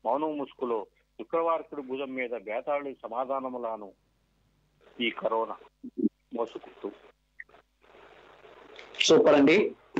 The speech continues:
Speaker 2: చాలా సంతోషం కిషోర్ గారు, మీరు అడగంగానే
Speaker 1: అలాగే.
Speaker 2: guest గా వచ్చేసి మా శ్రోతలకి ఎన్నో అద్భుతమైన కవితలు, తర్వాత మీ పరిచయ విశేషాలు, మీకు వచ్చిన awards గురించి ఎన్నో అద్భుత విషయాలు మా శ్రోతలతో పంచుకున్నందుకు మరొక మారు మీకు ధన్యవాదాలు తెలియజేసుకుంటూ,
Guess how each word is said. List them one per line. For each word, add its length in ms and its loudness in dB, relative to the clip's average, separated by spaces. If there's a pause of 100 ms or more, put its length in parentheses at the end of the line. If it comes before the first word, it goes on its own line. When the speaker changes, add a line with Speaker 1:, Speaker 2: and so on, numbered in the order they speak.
(120)
Speaker 2:
చాలా 140 4
సంతోషం 760 0 (100)
కిషోర్ 300 -2
గారు, 420 -2 (280)
మీరు 220 2
అడగంగానే 380 2
Speaker 1:
అలాగే. 140 0
Speaker 2:
guest 280 -2
గా 100 2
వచ్చేసి 720 2
మా 280 2
శ్రోతలకి 500 2
ఎన్నో 360 4
అద్భుతమైన 440 2
కవితలు, 600 0 (240)
తర్వాత 240 2
మీ 280 2
పరిచయ 320 2
విశేషాలు, 520 2
మీకు 280 2
వచ్చిన 240 4
awards 500 2
గురించి 500 2
ఎన్నో 240 4
అద్భుత 340 2
విషయాలు 360 2
మా 140 4
శ్రోతలతో 460 2
పంచుకున్నందుకు 760 2 (360)
మరొక 220 2
మారు 220 4
మీకు 240 2
ధన్యవాదాలు 440 2
తెలియజేసుకుంటూ, 720 2